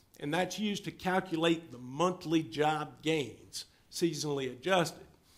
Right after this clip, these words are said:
But if you look at the current population survey, that counts employed people, and that's used to, uh, calculate the actual unemployment rate.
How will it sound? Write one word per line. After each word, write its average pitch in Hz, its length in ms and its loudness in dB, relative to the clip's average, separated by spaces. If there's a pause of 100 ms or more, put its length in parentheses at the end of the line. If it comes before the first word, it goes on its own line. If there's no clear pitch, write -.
(340)
But 151 120 4
if 139 120 -4
you 165 100 -2
look 196 200 6
at 175 120 -2
the - 60 -14
current 190 320 -4
population 170 720 4
survey, 139 580 2
that 170 220 -4
counts 170 320 -2
employed 214 540 0
people, 139 460 -6 (280)
and 139 140 -2
that's 185 240 2
used 180 280 -4
to, 143 220 -4 (140)
uh, 135 360 0 (420)
calculate 156 600 0
the 151 100 -2
actual 139 500 -6 (120)
unemployment 160 720 -2
rate. 113 280 -18